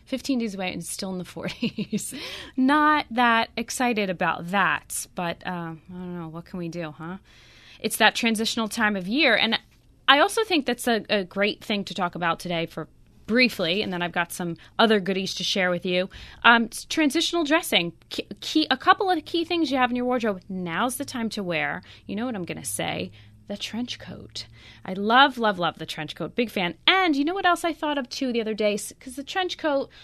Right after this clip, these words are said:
all right, well, if it has a liner or if you've gotta layer it, I mean, for forty-five degree weather, trench coat, you could still be chilly. You've gotta layer sweaters under it. Or a pea coat. I thought, "Mm, that's probably more,"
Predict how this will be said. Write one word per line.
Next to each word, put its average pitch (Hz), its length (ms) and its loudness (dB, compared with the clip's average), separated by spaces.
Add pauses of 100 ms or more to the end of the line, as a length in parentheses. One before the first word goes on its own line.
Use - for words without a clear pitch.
(180)
all 269 140 6
right, 208 280 4
well, 208 340 0
if - 140 -8
it 214 80 -6
has 220 140 -4
a 240 40 -4
liner 190 720 -2
or 180 220 0
if 175 160 -4
you've 202 140 -4
gotta 208 220 0
layer 180 380 0
it, 180 160 0
I 196 40 -4
mean, 202 180 -4
for - 160 -6
forty-five 233 640 -4
degree 185 240 -8
weather, 170 340 -4
trench 175 280 -10
coat, 180 180 -6
you 175 100 -12
could - 140 -10
still - 160 -6
be 180 140 -6
chilly. 160 480 -6 (340)
You've 202 160 -8
gotta 226 200 2
layer 190 300 0
sweaters 180 480 -4
under 170 160 -6
it. - 140 -6 (220)
Or 254 540 0
a 240 160 -10
pea - 280 -6
coat. - 500 -10
I 208 80 -14
thought, - 240 -14
"Mm, 339 220 -16 (140)
that's 539 140 -14
probably 208 460 -4
more," 185 380 -2